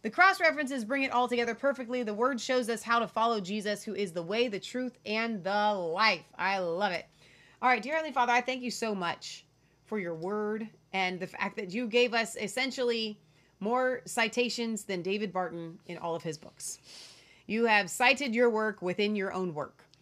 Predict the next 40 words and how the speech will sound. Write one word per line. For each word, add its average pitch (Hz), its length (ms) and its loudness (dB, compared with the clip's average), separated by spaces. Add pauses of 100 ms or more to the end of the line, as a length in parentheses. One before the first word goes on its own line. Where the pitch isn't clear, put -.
(160)
and 196 100 -4
I 190 60 -2
thank 208 320 -2
you 160 60 -10
for 151 160 -10
that. 113 240 -2 (180)
I 175 80 -6
thank 214 340 -4
you 190 160 -4
that 170 280 0
you 175 140 -8
have 165 140 -6
given 170 280 -6
Leah 180 220 -4
the 160 100 -6
passion 170 420 -4
to 165 100 -10
dig 156 220 -8
it 160 80 -4
out 185 340 -2 (460)
and, 170 500 -6
uh, 156 220 0
the 160 140 -6
understanding 170 480 -8
to 165 100 -14
be 165 80 -6
able 160 140 -4
to 147 60 -8
present 160 380 -8
it 185 120 -10
to 208 180 -4
us. 202 180 -2
I 180 120 -4
lift 202 180 -4
up 185 100 -4
everybody 226 360 -2
that's 190 160 -6
watching 170 360 -2
right 196 200 -2
now. 196 340 -2